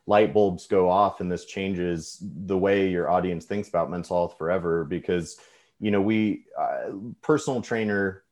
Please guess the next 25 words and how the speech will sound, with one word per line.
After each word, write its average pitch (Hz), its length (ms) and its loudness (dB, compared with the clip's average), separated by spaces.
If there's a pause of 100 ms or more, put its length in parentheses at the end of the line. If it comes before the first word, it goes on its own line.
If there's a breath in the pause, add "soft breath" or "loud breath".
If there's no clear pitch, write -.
science 95 440 -2
one 101 160 -2
oh 92 100 0
one, 87 220 -2
right? 87 280 0
Specific 101 500 -2
adaptation 92 640 -2
to 87 140 -6
imposed 82 420 -8
demand. 73 380 -10 (480)
That's, 104 280 2
that's, 110 300 0
like, 101 160 2
the 87 80 -4
very 107 320 2
first 104 320 -2
thing 95 180 -4
you 90 100 -2
learn 90 320 0
as 85 220 -2
a, 85 180 0
as 80 140 -4
a 78 80 -8
fitness 101 360 -4
professional. 87 800 -4